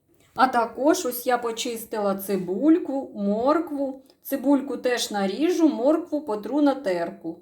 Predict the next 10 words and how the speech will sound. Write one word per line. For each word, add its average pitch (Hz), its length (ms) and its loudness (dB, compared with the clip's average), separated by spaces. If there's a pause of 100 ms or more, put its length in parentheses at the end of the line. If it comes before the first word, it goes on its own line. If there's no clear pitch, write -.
(120)
крупну. 185 600 -4 (800)
І 349 200 2
покажу 302 580 2
вам, 285 340 4
що 285 260 0
далі. 185 480 -4 (200)
Це 269 160 2
все 277 300 4
потр-, 240 360 -6
потрібно 220 680 -4